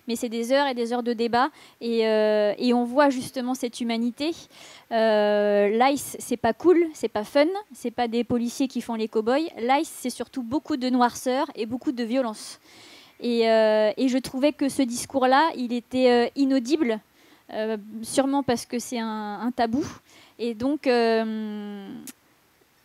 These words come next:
j'ai pris un peu le, le, la chose à l'envers, c'est-à-dire qu'on était parti sur un, un format magazine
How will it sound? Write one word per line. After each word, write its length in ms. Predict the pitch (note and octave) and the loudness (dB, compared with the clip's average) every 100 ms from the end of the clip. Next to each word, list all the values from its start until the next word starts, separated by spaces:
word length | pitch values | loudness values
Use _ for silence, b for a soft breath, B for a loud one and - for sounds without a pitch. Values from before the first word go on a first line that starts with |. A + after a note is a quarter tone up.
| _ _ - | _ _ -12
j'ai 240 | B3 C4 | -6 -4
pris 200 | B3 - | -4 -2
un 80 | D#4 | -4
peu 120 | D4 | -2
le, 380 | D4+ C4+ B3 A#3+ | 2 4 4 4
le, 300 | A#3 A#3 A3+ | 0 0 0
la 100 | A3+ | 0
chose 280 | A#3 D#4+ C#4 | 0 0 2
à 100 | C4+ | 2
l'envers, 320 | B3+ B3 D4 F4+ | 2 -2 -4 -6
c'est-à-dire 540 | D4+ B3+ A#3+ A#3+ C4+ | -10 -4 0 0 0
qu'on 460 | - C4 B3+ B3 B3+ | 0 0 2 0 -2
était 180 | B3+ C4+ | -2 0
parti 380 | C4+ C4+ - | 0 -2 -6
sur 240 | E4+ D4 B3+ | -6 -6 -4
un, 180 | A#3+ A#3 b b b - | -6 -8 b b b -2
un 100 | C4 | -2
format 380 | C#4+ C4+ C#4 C#4+ | 2 2 2 2
magazine 520 | C#4 C4 C4 C4 | 2 2 2 2